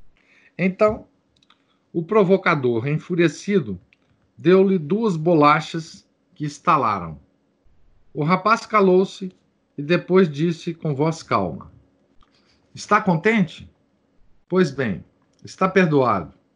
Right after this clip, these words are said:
Deixe-me." Enquanto o agressor, encabulado e confuso, retirava-se, João Bosco estendeu a mão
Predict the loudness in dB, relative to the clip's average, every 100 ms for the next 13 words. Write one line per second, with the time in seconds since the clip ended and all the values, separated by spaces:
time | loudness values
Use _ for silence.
0 | _ _ _ _ _ 0 2 0 -8 -14
1 | -14 _ _ _ _ _ -20 _ _ _
2 | _ _ _ _ _ _ _ _ -4 -2
3 | 0 0 4 4 6 4 2 2 0 0
4 | -6 -6 -2 2 2 4 4 2 -2 -4
5 | -4 -4 -4 -4 -4 -10 -20 _ _ _
6 | -6 -4 0 2 2 2 -2 -10 -20 _
7 | _ _ _ _ -2 0 2 4 4 2
8 | -8 -20 _ _ _ -14 0 4 4 4
9 | 4 2 -2 -6